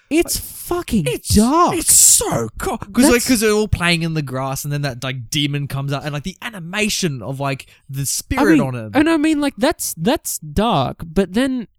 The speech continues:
Speaker 1: what happens from there? Like, the, the moment that, like, we have that scene, uh, with the village elder with a bunch of, like, the, uh,
Speaker 2: Yeah.
Speaker 1: and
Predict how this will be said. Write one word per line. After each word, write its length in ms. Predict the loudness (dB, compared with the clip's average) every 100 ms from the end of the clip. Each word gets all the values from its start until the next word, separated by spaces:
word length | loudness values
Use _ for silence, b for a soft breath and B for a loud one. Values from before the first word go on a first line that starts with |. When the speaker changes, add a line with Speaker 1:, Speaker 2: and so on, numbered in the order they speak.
| _ _ _ _
Speaker 1:
what 400 | -12 -8 -2 -2
happens 720 | -2 -4 -2 2 2 2 -2 -6 -10 -20 -20 -2
from 200 | 0 2
there? 300 | 2 2 0
Like, 160 | -2 0
the, 100 | 0
the 220 | -2 0 2
moment 440 | 2 2 0 0
that, 140 | -2
like, 180 | 0 -2
we 100 | 0
have 220 | 0 -2 -2
that 200 | -4 -4
scene, 560 | -2 0 2 0 -4 b b b -2
uh, 180 | 2 2
with 120 | 4
the 80 | 2
village 400 | 4 4 2 0 -2
elder 460 | -2 -2 -4 -8 b b
with 140 | 0 2
a 20 |
bunch 300 | 2 2 0
of, 140 | 0
like, 220 | 0 -4
the, 280 | -4 -2 0
uh, 200 | 0 0
Speaker 2:
Yeah. 520 | 0 0 0 0 -2 4
Speaker 1:
and 280 | 4 4